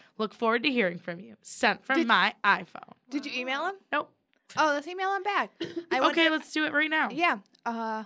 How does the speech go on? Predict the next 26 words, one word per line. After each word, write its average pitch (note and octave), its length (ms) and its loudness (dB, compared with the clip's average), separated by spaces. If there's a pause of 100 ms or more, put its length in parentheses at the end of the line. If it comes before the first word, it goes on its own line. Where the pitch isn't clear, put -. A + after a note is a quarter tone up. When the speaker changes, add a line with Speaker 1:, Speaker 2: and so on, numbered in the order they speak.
(180)
Speaker 2:
I A#3 80 -6
want, B3+ 260 -6 (140)
ask C4+ 260 0
him C#4+ 100 -10
if C#4 120 -10
he C4+ 140 -10
will C4 160 -4
personal B3 380 -10
train B3+ 280 -10
us A3+ 160 -10
for, G#3+ 260 -10 (180)
like, G#3 240 -10 (140)
f-, - 260 -20 (180)
five A3+ 220 -4
minutes. A3 360 -10 (1200)
Speaker 1:
Okay, G3+ 240 -4
we G#3 240 -2
would A3 220 -2
love F#3+ 380 2
to C4 100 -4
have G#3 420 0
you F#3+ 360 -4
on F3 320 -2
the A#3+ 80 -4
show. D#4+ 560 2 (1500)
Um, G3 480 2